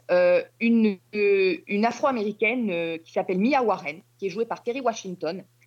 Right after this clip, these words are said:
avec sa fille adolescente Pearl. Alors Mia, c'est une artiste, une, elle est photographe,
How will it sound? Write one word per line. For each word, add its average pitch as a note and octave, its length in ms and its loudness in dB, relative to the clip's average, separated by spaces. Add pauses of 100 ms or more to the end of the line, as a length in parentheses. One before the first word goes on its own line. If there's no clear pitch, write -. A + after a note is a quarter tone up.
(140)
avec G#3 440 -4
sa G#3+ 140 0
fille C#4+ 180 -6
adolescente G#3+ 720 -4
Pearl. F#3+ 400 -6 (680)
Alors A3 160 4
Mia, C#4+ 220 2
c'est C#4 220 -10
une B3 100 -4
artiste, - 600 -10
une, G#3 180 -6
elle G3+ 300 -2
est F#3+ 40 0
photographe, F#3+ 680 -2